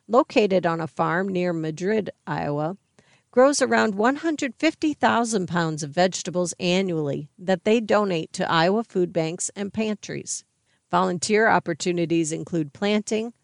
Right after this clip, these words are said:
harvesting, and delivering produce. More info can be found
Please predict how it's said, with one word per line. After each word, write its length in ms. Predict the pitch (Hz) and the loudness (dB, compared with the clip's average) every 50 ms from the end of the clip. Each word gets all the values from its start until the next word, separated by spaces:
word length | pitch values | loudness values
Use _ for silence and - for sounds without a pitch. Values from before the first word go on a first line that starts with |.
| _ _ _ | _ _ _
harvesting, 840 | _ - 226 233 247 240 226 202 - - - 180 165 165 175 190 208 - | _ 2 4 4 4 4 2 -2 -2 -2 -2 -2 -2 -2 -2 -6 -8 -4
and 340 | - 226 233 220 208 214 196 | -2 -2 0 0 -2 -2 -4
delivering 520 | - 202 185 226 226 214 208 185 170 160 | -4 -2 0 0 0 0 -2 -4 -4 -6
produce. 640 | - - 170 160 156 135 147 - - - - - - _ _ _ _ _ _ _ _ _ _ _ _ _ _ - | -6 -4 -2 -2 -2 -4 -6 -8 -8 -10 -12 -14 -14 _ _ _ _ _ _ _ _ _ _ _ _ _ _ -6
More 220 | 180 175 160 147 | -2 0 0 2
info 420 | - 175 196 214 - - 202 190 202 | 2 0 -2 -2 0 2 2 2 2
can 220 | - - 208 180 | 0 -2 -2 -2
be 120 | 175 170 170 _ _ _ _ _ _ - | -2 -2 -4 _ _ _ _ _ _ -2
found 360 | - 170 165 165 175 190 | 0 0 2 2 0 -2